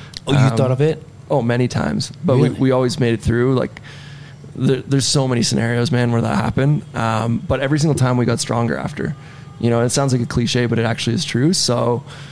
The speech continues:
Speaker 2: you know, at this point now, we don't even really stress that much. We're like, "Okay, yeah, this is a tough moment. Let's figure out why, and then let's just
Speaker 1: Yeah.
Speaker 2: improve."
Speaker 1: So at these points when you almost felt you were on a bankrupt,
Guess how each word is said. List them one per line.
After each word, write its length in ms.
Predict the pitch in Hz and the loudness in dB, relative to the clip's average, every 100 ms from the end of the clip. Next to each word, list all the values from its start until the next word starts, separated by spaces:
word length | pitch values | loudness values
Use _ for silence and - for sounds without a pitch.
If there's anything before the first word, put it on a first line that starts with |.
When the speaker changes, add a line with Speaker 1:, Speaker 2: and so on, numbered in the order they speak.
| - - - - | -20 -20 -16 -2
Speaker 2:
you 80 | 127 | 2
know, 100 | 117 | 2
at 80 | 113 | 0
this 120 | 127 | -2
point 280 | - 123 117 | 0 0 2
now, 200 | 113 113 | 0 2
we 140 | 117 | 2
don't 180 | 113 117 | 2 2
even 320 | 117 117 - - - - | 2 0 -2 -6 -18 -8
really 280 | - 123 117 | 0 2 2
stress 440 | 110 - 117 120 - | 0 -2 -2 -2 0
that 160 | 117 113 | -2 -2
much. 220 | 117 - | -4 -2
We're 60 | 123 | -2
like, 100 | 156 | -2
"Okay, 280 | - 170 | -2 -2
yeah, 260 | 170 147 - | 0 0 0
this 180 | 131 135 | -2 -2
is 120 | 120 | 0
a 60 | 120 | 0
tough 260 | - 110 | 0 -2
moment. 440 | 110 110 117 127 120 - - | 0 0 2 2 0 -10 -10
Let's 300 | - 113 - | -6 -2 -4
figure 320 | - 123 120 | -4 -4 -2
out 120 | 117 107 | -2 -2
why, 340 | 101 87 110 | -2 -2 0
and 200 | 127 120 | 0 0
then 280 | 117 117 139 | 0 -2 -4
let's 180 | - 117 | -4 0
just 200 | 117 120 | 2 2
Speaker 1:
Yeah. 200 | 117 104 | 0 -2
Speaker 2:
improve." 460 | 120 - 151 160 - - 143 | -2 0 0 0 -8 -6 -2
Speaker 1:
So 380 | 156 151 143 - | 2 4 2 0
at 160 | 135 120 | -4 2
these 220 | 156 139 | 0 0
points 460 | - 147 135 107 | 2 4 4 2
when 200 | 113 110 | 2 2
you 260 | 113 117 - - | 4 2 0 -2
almost 320 | 113 123 117 | 0 0 0
felt 220 | 127 107 | -2 -2
you 140 | 98 107 | 0 0
were 180 | 107 | 2
on 140 | 104 104 | 2 0
a 100 | 101 | -2
bankrupt, 560 | 104 113 107 107 95 | -2 -2 0 -2 -2